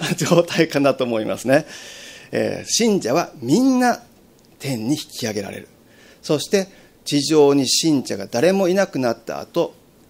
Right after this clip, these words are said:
大観難時代がやってきます。そして大観難時代の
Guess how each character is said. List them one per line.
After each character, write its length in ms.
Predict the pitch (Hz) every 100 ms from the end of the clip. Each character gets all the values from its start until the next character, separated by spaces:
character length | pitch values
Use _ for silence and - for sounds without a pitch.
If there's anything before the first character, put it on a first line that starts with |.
| _
大 320 | 123 127 139
観 380 | 139 131 127 123
難 200 | 110 104
時 140 | -
代 180 | 104 110
が 140 | 190 175
や 120 | 110
っ 40 |
て 180 | - 202
き 140 | -
ま 120 | - -
す。 220 | - - _ _ _ _ - -
そ 140 | - 123
し 60 |
て 80 | 120
大 260 | 117 127 135
観 320 | 143 131 131
難 200 | 123 123
時 100 | 117
代 240 | 107 101
の 200 | 135 170